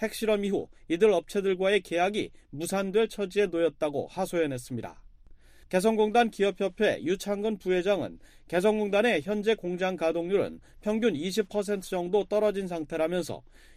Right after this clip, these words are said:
이런 상황이 장기화할 경우 업체들은 큰 타격을 입을 수밖에 없다고 우려했습니다. 유 부회장은 특히 바이어들이 지난 이천십삼 년 공단 폐쇄 사태를 떠올리며 이번 상황에 매우 예민하게 반응하고 있다며,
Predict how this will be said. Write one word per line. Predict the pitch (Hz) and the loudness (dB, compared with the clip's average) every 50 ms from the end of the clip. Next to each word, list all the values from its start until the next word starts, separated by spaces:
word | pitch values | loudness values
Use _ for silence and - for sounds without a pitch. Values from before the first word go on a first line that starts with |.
| - | -6
이런 | - 160 185 214 220 208 | -2 2 2 4 2 2
상황이 | 185 196 202 214 220 220 233 240 | -2 -2 0 2 2 2 2 0
장기화할 | - - 147 165 185 190 180 190 190 180 180 175 | -2 -2 -8 -6 -6 -2 0 2 4 4 4 2
경우 | 151 - 208 190 147 92 87 - - - - - | 2 0 0 0 0 -4 -6 -10 -18 -20 -20 -4
업체들은 | - 175 180 180 - 220 208 196 226 202 113 87 85 _ _ - _ | -2 -2 -2 0 0 0 0 2 2 0 0 -2 -8 _ _ -20 _
큰 | - 240 233 | -2 -2 -2
타격을 | 226 - - 233 226 208 214 214 208 247 220 | -2 -4 -4 -4 -2 0 0 2 2 0 0
입을 | 185 165 185 180 | 0 -4 -4 -4
수밖에 | 180 - 175 175 170 156 - 190 190 | -4 -6 -6 -6 -6 -4 -2 -2 0
없다고 | 170 147 147 - - 160 151 143 143 123 104 95 - | 0 0 -2 -2 -2 -2 0 0 0 -4 -4 -4 -6
우려했습니다. | 151 160 165 147 135 123 - 131 127 117 98 90 - - - - - - _ _ - - - - - - - - - - - - | -2 0 0 0 0 -4 -6 -8 -6 -6 -6 -10 -12 -20 -20 -20 -20 -20 _ _ -20 -20 -20 -20 -20 -20 -20 -20 -20 -18 -6 0
유 | 185 220 233 | 2 2 2
부회장은 | 185 - 202 202 196 180 202 208 220 220 | 2 4 4 4 4 4 2 0 0 -2
특히 | - - _ - 151 87 76 - - _ - - | -6 -10 _ -6 -6 -6 -8 -16 -20 _ -16 -4
바이어들이 | - 151 180 202 202 202 190 208 220 175 95 80 - - - - | 2 2 4 6 6 4 4 2 0 -2 -2 -4 -8 -16 -20 -20
지난 | - - - 202 226 214 | -14 -4 2 2 2 2
이천십삼 | 185 185 180 - 220 208 190 - - - - 208 196 196 | 2 -4 -4 -2 -4 -4 -4 -6 -14 -4 -2 -2 -2 0
년 | 202 226 214 151 107 - | 0 0 0 0 -2 -6
공단 | - - 175 190 190 214 208 208 196 - | -8 -6 -6 -2 2 2 0 0 -2 -4
폐쇄 | - 226 226 - 226 214 | -2 -2 0 0 -2 -2
사태를 | 196 196 185 - - 185 185 185 175 | -2 -4 -6 -4 -4 -2 -2 -2 0
떠올리며 | - 175 170 165 175 196 151 85 73 - - - - - - - | 0 0 0 0 0 -2 -4 -6 -8 -12 -20 -20 -20 -20 -20 -6
이번 | - 156 165 202 208 202 | -6 0 2 2 2 2
상황에 | 180 - 202 196 202 196 208 220 120 95 - - - | 0 -4 -2 -2 -2 0 0 -2 -2 -4 -8 -14 -2
매우 | 131 156 185 214 208 147 | 2 4 6 6 6 4
예민하게 | 117 127 156 175 190 196 202 190 180 190 226 220 | 2 2 0 2 0 0 -2 -2 0 0 0 -2
반응하고 | - 147 160 170 185 175 170 156 165 | -2 -4 -4 -2 -2 -2 -2 0 -2
있다며, | 156 139 - 170 175 175 127 78 | -2 -2 -2 -2 -2 -2 -4 -6